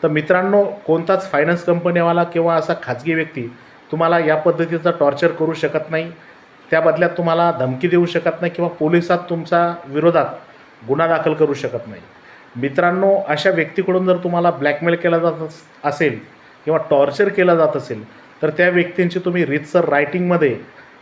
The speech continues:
जिल्हा उपनिबंधक, ज्याला इंग्लिशमध्ये डीडीआर म्हणतात, याच्याकडे तक्रार दाखल करू शकता. हे कार्यालय जिल्ह्याच्या ठिकाणी असते,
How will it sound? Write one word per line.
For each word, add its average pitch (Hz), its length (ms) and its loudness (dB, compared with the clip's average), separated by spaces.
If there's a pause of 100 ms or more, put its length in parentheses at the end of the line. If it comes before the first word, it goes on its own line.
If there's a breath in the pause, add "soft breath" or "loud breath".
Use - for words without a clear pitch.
(140)
जिल्हा 165 260 2
उपनिबंधक, 180 680 2
ज्याला 156 260 2
इंग्लिशमध्ये 165 540 0
डीडीआर 151 400 0
म्हणतात, 147 300 0 (540 loud breath)
याच्याकडे 165 360 2
तक्रार 160 400 0
दाखल 160 220 0
करू 170 220 -2
शकता. 170 340 -2 (600 loud breath)
हे 160 100 2
कार्यालय 170 580 2 (260)
जिल्ह्याच्या 160 400 0
ठिकाणी 165 320 -2
असते, 160 380 -2